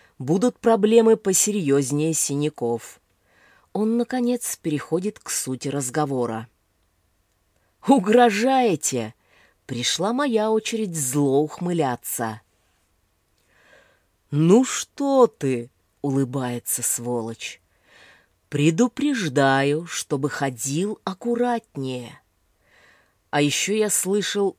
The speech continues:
у тебя мама в реабилитационном центре», с намёком смотрит мне в глаза. «И кроме неё у тебя никого не осталось.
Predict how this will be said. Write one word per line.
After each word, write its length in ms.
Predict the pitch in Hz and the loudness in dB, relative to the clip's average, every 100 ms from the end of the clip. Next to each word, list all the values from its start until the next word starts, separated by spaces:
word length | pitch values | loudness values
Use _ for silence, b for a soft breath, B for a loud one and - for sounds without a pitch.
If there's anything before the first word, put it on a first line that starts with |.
| _ | _
у 80 | 160 | -8
тебя 340 | - 160 180 | -6 -2 -2
мама 680 | 185 196 226 214 135 120 117 b b b - | 0 0 0 0 -2 -2 -6 b b b -12
в 160 | 117 | -2
реабилитационном 1200 | 135 139 135 139 139 147 - 185 180 139 135 131 | 2 2 2 0 -2 -4 -2 0 0 0 -2 -4
центре», 760 | - - 196 127 - 120 95 - _ _ | -4 -4 -4 -6 -8 -10 -10 -12 _ _
с 200 | - - | -10 -8
намёком 680 | 240 240 233 233 277 - 247 | -4 -6 -4 -6 -6 -8 -8
смотрит 720 | 226 - 165 151 180 180 - | -6 -4 -4 -6 -8 -12 -10
мне 260 | 139 131 131 | -8 -6 -6
в 80 | 123 | -6
глаза. 680 | 139 139 131 127 123 110 - _ _ _ b b b b b b b b _ _ | -4 -4 -4 -4 -4 -8 -14 _ _ _ b b b b b b b b _ _
«И 140 | 240 262 | -2 -2
кроме 520 | - 202 226 240 247 | -2 4 6 6 4
неё 420 | 254 247 247 254 | 2 2 2 2
у 60 | 262 | 0
тебя 480 | - 233 143 147 165 | -2 -2 2 2 0
никого 560 | 190 - 220 180 156 | -4 -4 -6 0 0
не 140 | 147 165 | 2 -2
осталось. 1000 | 220 - - 160 139 139 143 - - | -2 -6 -4 -2 0 0 -2 -6 -8